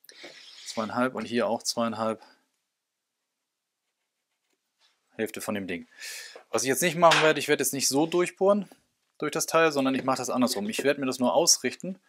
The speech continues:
mit meinem Anschlag hier und meinem, ähm, meiner Ablage, so dass ich das Ganze dann ausgerichtet habe. Auf beiden Seiten werde ich mir einen Stopblock hinsetzen und dann passt das. Beziehungsweise nein, eigentlich reicht ja eine Seite, die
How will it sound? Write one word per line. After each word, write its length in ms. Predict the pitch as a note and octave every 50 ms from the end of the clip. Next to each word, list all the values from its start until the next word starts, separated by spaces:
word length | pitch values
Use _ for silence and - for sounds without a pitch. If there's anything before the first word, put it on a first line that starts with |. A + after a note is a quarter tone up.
| _ _ _ _ _ - - - - _ _ -
mit 140 | B2+ A#2+
meinem 160 | B2+ B2+ B2 -
Anschlag 420 | - D#3 E3 - - D#3+ D#3 D3+
hier 300 | - D#3+ D#3+ D#3+ D3 - _ _ _ _ _ _ _ _ _ _ -
und 120 | - A#2 A#2+
meinem, 320 | A#2+ A2+ A2+ A2+ A2 A2+ A2+ -
ähm, 340 | A#2 G#2+ G#2+ G#2+ A2 G#2+ - - - - - - - - - - - - - - -
meiner 220 | A2+ A2+ A#2+ A#2 A#2+
Ablage, 440 | D3+ - C3 A2 A2 A2+ D3 E3+ - _ _ _ _ _ _ _ _ _ _ _ _ _ _ _ _ - -
so 120 | G#2+ A#2
dass 180 | A#2+ B2 - -
ich 140 | C3 A2+ -
das 200 | - A#2 - -
Ganze 440 | B2+ A#2+ A#2+ - C3 B2 A#2+ A#2+ - _ _ _ _ - - - - _ _ -
dann 140 | - A2 -
ausgerichtet 580 | - C#3 D3 - - D3 D3 C3 - D3 B2
habe. 360 | C#3+ C#3+ C#3+ C#3 C#3+ C#3 C3+ B2+
Auf 160 | - C#3 -
beiden 240 | - - C3+ C#3 C3+
Seiten 220 | C3 C3+ B2+ C3
werde 120 | B2+ B2+ C3
ich 80 | A#2+
mir 60 | B2+ B2
einen 80 | A#2
Stopblock 480 | - - D3+ D#3 - - E3+ E3 - - -
hinsetzen 560 | C#3 D3 D#3+ D3+ E3 E3 E3 - F3 E3+ D#3+ _ _ _ _ _ _ _ _ _ _ _ _ _ _ _ -
und 80 | A#2+
dann 140 | A#2 A#2+ A#2+
passt 280 | - - B2 A2 - -
das. 160 | F#2 E2+ -
Beziehungsweise 420 | - A#2+ - - B2+ A#2 A#2+ A#2+
nein, 220 | A#2 A#2+ A#2+ B2 B2
eigentlich 240 | G#2 A#2+ A#2+ - -
reicht 140 | B2 -
ja 100 | - G#2+
eine 160 | A#2+ B2+ C3 A#2
Seite, 320 | A#2+ B2 B2 B2 B2 A#2
die 260 | A2 A2 A2 A2 G#2